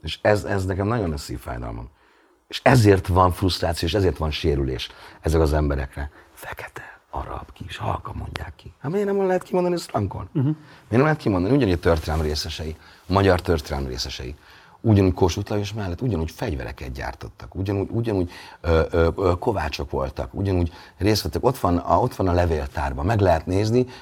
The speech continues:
Speaker 1: hogy a magyarok és a, a cigányok és a zsidók is ugyanúgy részesei a történelemnek, a magyar történelemnek. Miért nem mondjuk ki ezt hamarabb? Ha már gyerekkorban kimondjuk, hogy rendben van, hogy ő fekete kislány, ő cigány kislány, ő, ő zsidó kisfiú,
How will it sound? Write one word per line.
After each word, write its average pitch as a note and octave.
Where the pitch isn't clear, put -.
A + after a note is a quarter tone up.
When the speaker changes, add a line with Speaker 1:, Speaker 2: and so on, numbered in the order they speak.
Speaker 1:
hogy D#2
a D2+
magyarok A2+
és D#2
a, C#2
a D2+
cigányok B2+
és E2
a D2
zsidók F#2
is A2+
ugyanúgy G2
részesei G2+
a C#3
történelemnek, E2+
a -
magyar A#2
történelemnek. C2+
Miért G#2+
nem B2
mondjuk B2+
ki -
ezt B2
hamarabb? C#2+
Ha A#2+
már D3+
gyerekkorban C#3
kimondjuk, B2
hogy E3+
rendben G#3
van, A#2
hogy G#2+
ő G#2
fekete C#3+
kislány, C#3+
ő G2+
cigány B2
kislány, B2+
ő, G2
ő G2+
zsidó A2
kisfiú, D#3